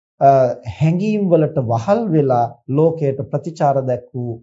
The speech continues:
ආකාරය වෙනස් කරලා මෙතන සත්වයේ පුද්ගලයෙක් ආත්මයක්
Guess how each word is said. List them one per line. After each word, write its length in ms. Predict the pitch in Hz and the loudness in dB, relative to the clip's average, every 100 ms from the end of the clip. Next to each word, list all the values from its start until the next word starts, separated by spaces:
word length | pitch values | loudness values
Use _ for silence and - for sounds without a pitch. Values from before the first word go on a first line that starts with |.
| - | -6
ආකාරය 600 | 120 151 156 147 127 120 107 | 0 0 -2 -6 -4 -4 -6
වෙනස් 300 | 92 110 123 - | -6 -8 -8 -4
කරලා 400 | 156 175 233 - - _ | 0 0 0 -6 -14 _
මෙතන 300 | 131 123 135 | -6 -2 -2
සත්වයේ 640 | 123 175 175 - 160 151 156 | 0 0 0 -4 -2 -2 -4
පුද්ගලයෙක් 580 | 156 139 143 139 135 - - 101 | -8 -6 -2 -2 -2 -6 -8 -2
ආත්මයක් 720 | 139 175 175 - 160 156 | 0 0 -2 -8 -6 -6